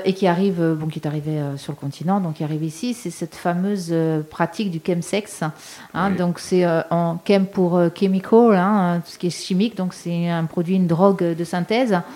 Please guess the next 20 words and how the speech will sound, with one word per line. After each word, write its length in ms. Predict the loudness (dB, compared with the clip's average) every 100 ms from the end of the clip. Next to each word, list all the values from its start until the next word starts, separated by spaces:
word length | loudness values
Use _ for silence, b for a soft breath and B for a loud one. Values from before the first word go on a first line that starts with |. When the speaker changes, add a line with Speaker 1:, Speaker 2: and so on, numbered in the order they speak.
| B B -10 -2
Speaker 1:
euh, 320 | 2 4 4 0
qui 220 | -2 0
permet 540 | 6 6 8 6 6
de 180 | 4 2
développer 880 | 2 2 0 2 0 2 2 4 2
ou 160 | 0
de 500 | -2 0 2 4 2 4
développer 360 | 4 4 4
la 100 | 4
libido, 880 | 4 0 -4 0 4 6 6 4 4
développer 340 | 2 2 4
les 80 | 2
performances 600 | 2 -2 -2 -2 -2 -2
sexuelles, 580 | -6 -8 -4 0 0 -2 B -12 0
et 120 | 2
du 180 | 2 -2
coup, 320 | -2 0 0
on 100 | 2
devient 600 | 2 2 0 2 4 4 0 0
addict 640 | 0 0 -4 -6 -6 -6